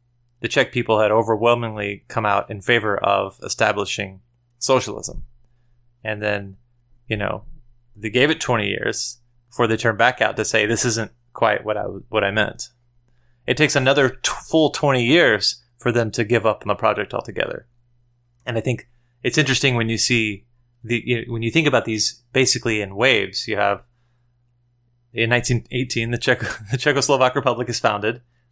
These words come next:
The next generation makes a revolution to make that republic socialist. The next generation makes a revolution to make that republic socialist for real. Come on, guys. And it's not until the next generation that people say, "Fine, we'll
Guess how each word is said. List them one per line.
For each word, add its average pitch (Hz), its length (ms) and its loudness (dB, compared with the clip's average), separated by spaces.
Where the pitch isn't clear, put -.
The 123 80 0
next 127 200 0
generation 117 580 2
makes 113 220 -2
a 120 40 0
revolution 113 580 -2
to 113 80 -6
make 110 220 0
that 113 140 2
republic 104 420 -2
socialist. - 560 -2
The 113 80 -2
next 135 180 0
generation 113 640 2
makes 127 180 0
a 123 60 2
revolution 110 640 0
to 120 100 -4
make 120 180 2
that 120 140 2
republic 110 480 -2
socialist 107 680 -2
for - 180 -2
real. 117 280 4
Come - 180 -2
on, 107 160 0
guys. 98 500 -2
And 117 80 -4
it's 117 100 -4
not 139 100 4
until 123 180 0
the 113 100 0
next 165 240 2
generation 117 520 0
that 98 100 -10
people - 240 -10
say, 107 160 -2
"Fine, 107 280 0
we'll 101 220 -6